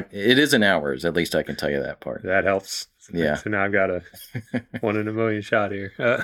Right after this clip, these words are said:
Speaker 2: <laughs>
Speaker 1: Right.
Speaker 2: I will go with a random number of twenty-four hours.
Speaker 1: Well, you were in the ballpark at least. It's twelve hours.
Speaker 2: Twelve.
Speaker 1: Yeah, so, um, you lose power,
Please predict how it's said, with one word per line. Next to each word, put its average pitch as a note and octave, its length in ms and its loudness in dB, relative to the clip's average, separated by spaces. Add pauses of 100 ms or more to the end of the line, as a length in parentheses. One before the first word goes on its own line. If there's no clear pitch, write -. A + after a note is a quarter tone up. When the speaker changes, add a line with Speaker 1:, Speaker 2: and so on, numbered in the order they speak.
Speaker 2:
<laughs> - 420 0
Speaker 1:
Right. G#2+ 360 4 (960)
Speaker 2:
I A2+ 560 6
will G#2 220 0
go A2 420 4
with G2 420 -2 (400)
a A2 60 -12
random G#2 420 -4
number G2 380 -6
of F2+ 280 -6 (340)
twenty-four G#2+ 540 0
hours. F#2+ 440 -6 (640)
Speaker 1:
Well, F4+ 420 4 (720)
you C#3+ 180 4
were D3+ 80 8
in D3 80 6
the B2+ 40 4
ballpark G2+ 540 4
at D#2 140 0
least. D2+ 280 2
It's G#2+ 140 4
twelve B2 280 4
hours. - 440 -2
Speaker 2:
Twelve. F2 440 2 (260)
Speaker 1:
Yeah, F2 400 4
so, F2 560 4
um, E2 420 4
you G2+ 140 2
lose G#2+ 180 6
power, G#2 640 4